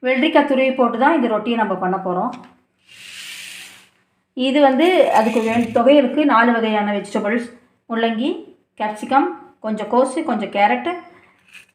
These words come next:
மூணு மிளகா, சின்ன கப்பு, ஒரு ரெண்டு டேபிள் ஸ்பூன் உளுத்தம்பருப்பு, கொஞ்சம் பெருங்காயம் இதுல. இப்போ நம்ம ஃபஸ்ட்டு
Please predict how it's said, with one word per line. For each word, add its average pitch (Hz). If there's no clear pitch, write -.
மூணு 254
மிளகா, 247
சின்ன 302
கப்பு, 240
ஒரு 254
ரெண்டு 277
டேபிள் 262
ஸ்பூன் 311
உளுத்தம்பருப்பு, 240
கொஞ்சம் 214
பெருங்காயம் 180
இதுல. 135
இப்போ 247
நம்ம 226
ஃபஸ்ட்டு 226